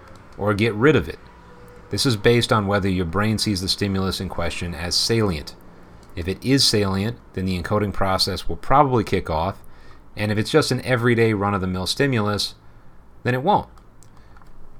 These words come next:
Your brain will always make this trade-off, and no amount of training can circumvent such a fundamental biological principle. It's an evolved survival strategy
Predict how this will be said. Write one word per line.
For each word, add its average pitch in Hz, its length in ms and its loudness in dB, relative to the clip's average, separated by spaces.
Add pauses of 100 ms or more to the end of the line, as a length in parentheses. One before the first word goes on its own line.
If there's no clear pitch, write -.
Your 104 140 -2
brain 131 420 4
will 110 240 0
always 135 400 6
make 78 180 -4
this 80 160 -8
trade-off, 80 600 -4 (200)
and 104 200 -2
no 143 180 6
amount 123 320 4
of 98 80 -4
training 117 420 0
can 95 140 -4
circumvent 90 640 0
such - 220 -4
a 82 100 -6 (160)
fundamental 104 580 2
biological 82 720 0
principle. 101 560 0 (560)
It's 101 160 -4
an 101 60 -2
evolved 92 500 2
survival 101 520 0
strategy 82 720 -4